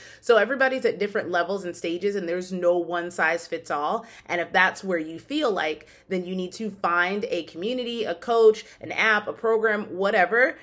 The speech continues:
that is in alignment with those beliefs. Because if you truly believe that you should be able to eat what you want and, and be fit, then you need to find coaches that understand that.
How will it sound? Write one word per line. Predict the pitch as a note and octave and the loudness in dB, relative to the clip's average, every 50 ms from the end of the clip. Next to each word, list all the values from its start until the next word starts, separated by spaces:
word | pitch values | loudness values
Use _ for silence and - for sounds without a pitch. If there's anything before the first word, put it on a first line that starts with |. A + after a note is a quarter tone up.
| - _ - | -20 _ -10
that | F#3 F#3+ F#3 F3+ F3+ | 0 2 4 4 4
is | F#3+ F#3+ F#3+ | 2 0 -2
in | G3 F#3 | -2 -2
alignment | G3+ G#3 F#3 E3+ D3 D#3+ F3+ G#3+ A3 - E3+ | -2 -4 -4 -2 0 0 0 0 -2 -2 -4
with | G3 F#3+ F#3+ | -4 -4 2
those | F#3 E3+ F3 F3 E3+ | 2 2 2 2 -2
beliefs. | - D3 C3+ C3+ G3+ C4 F#3 - - - - - - _ _ _ _ - | -4 -6 -4 -4 -4 -6 -8 -10 -12 -14 -14 -14 -16 _ _ _ _ -14
Because | F3+ F#3 F#3+ F#3+ | -12 -10 -6 -6
if | F#3+ F#3 | -8 -6
you | G#3+ B3 B3+ | -6 -8 -8
truly | B3 - - C#4 C#4+ D4+ D#4 | -8 -8 -8 -6 -4 -4 -6
believe | C4+ D4+ D4 A#3 F#3 E3+ E3+ E3+ E3+ E3 | -6 -4 -4 -2 -2 -2 -2 -4 -4 -2
that | E3+ D#3 C#3+ - - | -2 -2 -2 -4 -8
you | E3+ E3+ F3 F#3 F#3 F#3 | -14 -12 -10 -10 -8 -8
should | F#3+ - G#3 F#3 | -8 -6 -6 -4
be | F#3 F3+ | -4 -4
able | F3+ F3+ | -4 -4
to | F#3 D#3 - | -6 -6 -6
eat | - - F#3+ G3 - - | -6 -8 -8 -8 -8 -6
what | F#3+ G3 - - | -4 -4 -4 -4
you | F#3+ F#3 | -4 -6
want | F3 E3 D#3+ D#3+ E3+ F3+ G3+ G3 - | -6 -6 -6 -4 -4 -4 -4 -4 -6
and, | E3 E3+ D#3+ D#3 E3 - | -6 -6 -6 -6 -8 -8
and | - D#3+ D#3+ D#3 D3 | -8 -8 -8 -10 -12
be | E3+ F3 F3 | -12 -14 -14
fit, | - - - F3 E3+ G3 A#3 - - - - _ _ _ | -10 -4 -2 0 2 2 0 -2 -6 -14 -20 _ _ _
then | - E3 F#3+ F3+ F3+ F3 E3+ F3 E3+ - - _ | -8 0 0 2 2 2 -2 -4 -6 -10 -12 _
you | F3+ F3 F3+ F3 | -16 -12 -10 -8
need | F#3 F#3 F#3 | -8 -6 -6
to | F3+ | -8
find | - - F#3+ F3+ F3+ F3 F3 E3+ | -4 -4 -2 0 0 0 -2 -6
coaches | - - G3+ F#3 F#3 - G3 E3+ D#3+ D#3 - | -6 -6 -6 -6 -4 -4 -6 -6 -6 -4 -2
that | F3 D#3+ D3+ - - | 0 0 0 -2 -4
understand | F#3 F3+ D#3+ E3 D#3+ - - F#3 E3+ F3+ E3+ D#3+ - | -4 -4 -4 -6 -6 -8 -10 -8 -8 -8 -8 -8 -8
that. | - - A1+ - | -10 -10 -10 -12